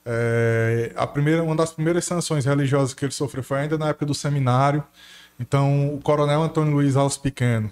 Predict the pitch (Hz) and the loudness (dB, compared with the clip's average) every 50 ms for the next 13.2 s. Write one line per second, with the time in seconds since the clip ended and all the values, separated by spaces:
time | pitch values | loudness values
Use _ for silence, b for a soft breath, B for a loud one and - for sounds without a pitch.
0 | _ - 117 120 120 - - 139 139 127 120 117 110 107 107 - _ b b b | _ -6 -4 -4 -4 -2 0 0 0 2 0 0 0 -2 -6 -10 _ b b b
1 | b b b b b - 123 113 - 131 117 127 135 127 123 120 113 110 107 101 | b b b b b -10 -10 -6 -6 -6 -6 -4 -4 -4 -2 -2 -2 -2 -4 -6
2 | - - - 113 113 120 120 123 - 127 123 - - 123 120 120 120 120 117 117 | -10 -8 -6 -4 -4 -4 -4 -4 -6 -6 -6 -6 -6 -4 -2 -2 0 0 0 0
3 | 117 117 117 117 B B B B B B B B - 120 123 120 120 123 120 120 | -2 -2 -4 -8 B B B B B B B B -10 -6 -4 -4 -2 -2 0 0
4 | 120 117 117 117 117 120 117 123 123 127 127 127 - - 143 147 131 120 139 165 | 0 0 -2 -2 -4 -4 -6 -4 -2 -2 -2 -2 0 0 0 0 0 0 -2 -2
5 | 185 160 147 - 123 120 123 117 - 135 131 - - 127 117 - 127 127 - - | -2 -2 -2 0 0 -2 -2 -4 -8 -8 -8 -6 -6 -6 -6 -6 -6 -8 -8 -6
6 | - 131 135 143 - - - - - 135 139 151 151 - 139 - - 123 123 117 | -8 -6 -6 -6 -6 -8 -6 -2 0 0 0 0 0 -2 -6 -4 -2 -2 -2 -2
7 | - - 120 113 113 113 - 139 127 143 135 - 147 147 175 170 175 202 214 - | -2 -4 -4 -4 -4 -6 -6 -2 -2 -2 -2 -2 -4 -2 0 2 2 2 0 0
8 | 226 202 170 175 196 - - - 185 202 156 123 127 139 160 165 - - - - | -2 -2 0 -2 -4 -4 -4 -4 -2 -2 0 0 2 2 2 0 -2 -6 -6 -2
9 | - 135 - - 151 143 - - 147 120 117 123 135 156 165 131 135 135 131 131 | -2 -2 0 -2 -4 -4 -2 -4 -4 -4 -2 -2 0 2 2 2 0 0 0 -2
10 | 123 - 131 127 123 - - 139 131 120 - - 127 135 147 - B B B B | -2 0 0 0 0 0 0 0 0 0 0 -2 0 0 0 -2 B B B B
11 | B B B B B B 190 - 240 226 233 - 190 185 185 220 233 233 247 233 | B B B B B B -6 -2 0 0 2 0 0 0 2 0 0 2 2 0
12 | 226 220 - 214 175 175 - 190 175 170 - - 170 151 156 127 120 113 120 139 | 0 0 -2 -4 -4 -4 -2 -2 -2 -2 0 -2 0 0 2 2 2 2 2 0
13 | 165 156 - | 0 -2 -8